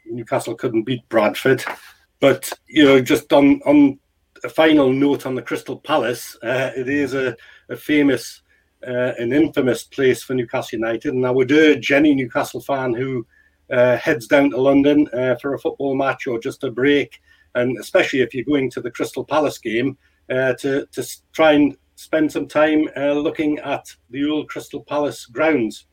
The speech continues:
It's great for nostalgia. You can walk around the old Palace Park, uh, just about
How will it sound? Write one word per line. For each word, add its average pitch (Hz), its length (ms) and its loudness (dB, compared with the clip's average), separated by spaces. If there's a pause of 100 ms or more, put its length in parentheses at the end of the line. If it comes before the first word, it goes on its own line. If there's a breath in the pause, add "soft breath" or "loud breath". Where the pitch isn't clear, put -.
(260)
It's 120 200 -10
great 151 320 0
for 143 80 -6
nostalgia. 143 680 0
You 135 160 -4
can 127 160 -6
walk 147 300 0
around 143 220 0
the 131 140 -6
old 139 280 -2
Palace 143 300 -4
Park, 139 500 -2 (380)
uh, 127 240 2
just 156 300 -2
about 147 240 4